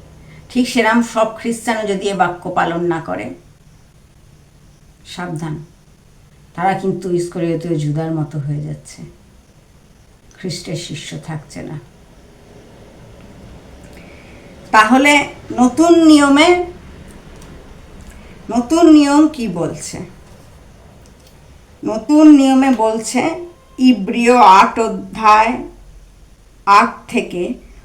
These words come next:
"পরন্তু তিনি লোকদি-, উম, লোকদিগকে দোষ দিয়া বলেন, প্রভু কহেন, দেখো", আহ,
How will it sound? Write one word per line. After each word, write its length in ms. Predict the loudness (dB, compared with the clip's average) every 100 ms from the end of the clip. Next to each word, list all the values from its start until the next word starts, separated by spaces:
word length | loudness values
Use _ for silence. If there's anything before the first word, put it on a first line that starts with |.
| -4
"পরন্তু 460 | 0 4 4 4 2
তিনি 400 | 0 2 4 4
লোকদি-, 680 | 4 2 0 -4 -6 -10 -6
উম, 220 | -6 -6 -10 -18 -20 _ _ _ -20 _ -20 -20 -20 -20 -20 _ _
লোকদিগকে 720 | -8 -6 -6 -8 -4 -4 -2 -4
দোষ 260 | -2 -4 -4 -8
দিয়া 680 | 0 6 8 8 8 6 4
বলেন, 420 | -2 -2 -4 -6 -10 -16 -20 -20 -20 -2
প্রভু 300 | 4 6 6
কহেন, 400 | 6 6 8 8
দেখো", 300 | 6 4 -2
আহ, 320 | -6 -6 -6